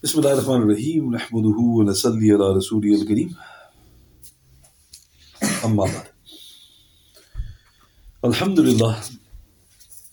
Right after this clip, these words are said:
Tonight is the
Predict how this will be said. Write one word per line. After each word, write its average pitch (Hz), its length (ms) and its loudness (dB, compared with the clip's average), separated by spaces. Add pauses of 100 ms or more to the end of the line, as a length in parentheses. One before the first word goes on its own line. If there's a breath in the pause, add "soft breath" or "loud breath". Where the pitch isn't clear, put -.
(1080)
Tonight 139 520 2 (460)
is 101 320 0
the 107 400 4